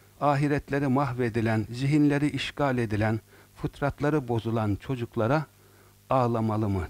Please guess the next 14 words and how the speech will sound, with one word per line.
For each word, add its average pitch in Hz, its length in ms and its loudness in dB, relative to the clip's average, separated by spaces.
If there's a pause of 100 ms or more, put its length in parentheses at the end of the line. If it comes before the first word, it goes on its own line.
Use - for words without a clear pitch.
ne 120 120 2
yapılmalı? 90 600 -6 (2000)
İşte, 202 300 0 (360)
e, 160 60 -4 (1200)
e, 131 40 -8 (360)
halkın 165 540 4
egemenliği 156 800 4
yalanı 147 500 2
böyle 147 340 0
bir 131 80 0
zeminde, 123 600 2
böyle 143 260 0
zulümlerle 127 720 0
sürdürüldü. 101 800 -4